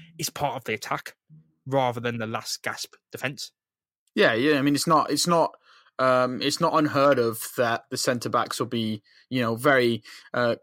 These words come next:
Speaker 2: close up to the halfway line when Villa are on the attack. I mean, it, it applies more pressure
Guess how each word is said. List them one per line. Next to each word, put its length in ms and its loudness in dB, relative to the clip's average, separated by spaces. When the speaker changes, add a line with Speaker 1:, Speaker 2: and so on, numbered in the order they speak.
Speaker 2:
close 500 0
up 200 0
to 120 -4
the 140 4
halfway 460 4
line 200 0
when 140 -2
Villa 200 0
are 120 2
on 140 -2
the 80 0
attack. 400 0
I 40 2
mean, 160 0
it, 380 0
it 220 0
applies 640 4
more 200 4
pressure 540 2